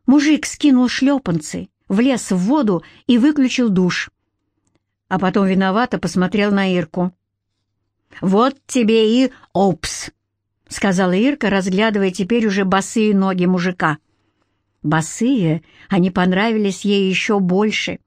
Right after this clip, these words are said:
Большие такие мужские ноги. Что-то в этом было притягательное.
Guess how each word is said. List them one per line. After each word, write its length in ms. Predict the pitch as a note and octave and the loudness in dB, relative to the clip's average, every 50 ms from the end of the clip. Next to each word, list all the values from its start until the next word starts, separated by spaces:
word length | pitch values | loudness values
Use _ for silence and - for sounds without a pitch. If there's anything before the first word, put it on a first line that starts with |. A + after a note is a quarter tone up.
| _ _ _ _ _ _ | _ _ _ _ _ _
Большие 720 | - C#3+ D3+ C3+ - - - F3+ F3+ G3+ G#3 G3 F3 D#3+ | -4 -4 -2 -2 -2 -4 -2 0 0 2 2 0 -2 -2
такие 580 | D#3 D#3 D3 - F3 E3+ D#3+ D#3+ D#3 D3+ D3 D#3 - _ _ _ _ - | -4 -6 -4 -2 0 0 0 0 0 -2 -4 -8 -14 _ _ _ _ -4
мужские 580 | D3 D3+ - - - - - F#3+ F3+ E3+ E3+ | -4 -4 -4 -6 -8 -4 -2 0 2 2 2
ноги. 480 | E3+ F3 F#3 F#3 F3+ D#3+ D#3 D3+ C#3+ - _ _ _ _ _ _ _ - - - _ _ _ | 2 2 2 2 0 -2 -4 -6 -10 -10 _ _ _ _ _ _ _ -20 -20 -20 _ _ _
Что-то 480 | - - - - C#4+ D#4 D#4+ - C#4 | -6 -6 -2 0 0 0 0 0 0
в 20 | C4+ | 0
этом 300 | C#4 C4+ C4+ B3 A3+ G#3+ | 0 0 0 0 2 2
было 380 | F#3+ A3+ A#3+ A#3 A#3 A#3 A3+ - _ _ _ | 2 0 0 0 0 -2 -4 -6 _ _ _
притягательное. 1000 | - E3+ F#3+ - - C4 A#3+ A3 G3 D3+ - - - C#3 C3 C3 A#2 A2 - | -4 -4 -4 -4 -4 -4 -2 0 -2 -2 -4 -6 -8 -10 -8 -8 -10 -12 -14